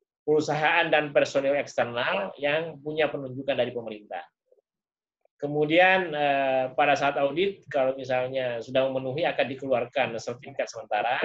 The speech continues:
Yang untuk perusahaan berlaku dua belas bulan, kemudian untuk kapal berlaku enam bulan. Secara keseluruhan, sertifikat ini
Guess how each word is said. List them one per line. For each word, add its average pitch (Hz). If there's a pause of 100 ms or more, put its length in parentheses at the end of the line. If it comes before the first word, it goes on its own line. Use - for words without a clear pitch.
(960)
Yang 156
untuk 175
perusahaan 165
berlaku 147
dua 127
belas 120
bulan, 135 (560)
kemudian 135
untuk 139
kapal 131
berlaku 120
enam 107
bulan. 101 (720)
Secara 175
keseluruhan, 170
sertifikat 156
ini 156